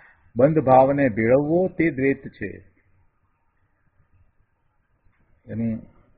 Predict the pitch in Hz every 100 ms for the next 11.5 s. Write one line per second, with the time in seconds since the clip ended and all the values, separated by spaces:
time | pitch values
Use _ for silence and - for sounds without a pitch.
0 | - 98 120 127 - 127 - 120 135 135
1 | 123 117 123 113 117 123 117 127 127 135
2 | 127 - 139 175 175 165 156 156 151 147
3 | 120 120 139 131 120 123 131 123 135 139
4 | 151 - - _ _ 101 101 120 165 170
5 | 170 165 151 147 151 151 147 139 - _
6 | - 101 104 95 - 165 160 123 127 143
7 | 131 131 131 135 127 - 127 110 120 127
8 | 117 127 117 98 101 123 123 - 120 113
9 | - _ _ _ _ _ _ _ _ _
10 | 120 117 123 120 - 107 131 156 143 113
11 | 117 120 - 110 107